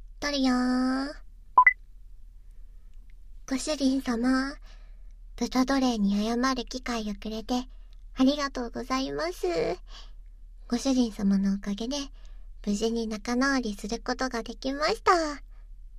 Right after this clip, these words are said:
ね。それで、だから、その、今から豚奴隷と、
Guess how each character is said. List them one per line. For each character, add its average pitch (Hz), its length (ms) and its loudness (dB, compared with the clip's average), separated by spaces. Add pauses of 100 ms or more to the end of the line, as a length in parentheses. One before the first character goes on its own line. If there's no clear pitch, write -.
(800)
ね。 359 180 0 (2500)
そ - 220 -6
れ 233 160 -4
で、 233 200 2 (800)
だ 240 100 -2
か 226 180 0
ら、 208 220 -2 (1000)
そ - 260 -4
の、 208 180 -4 (1300)
今 254 300 6
か 208 160 -2
ら 196 240 0 (140)
豚 233 340 -2
奴 254 120 4
隷 226 220 2
と、 202 140 -2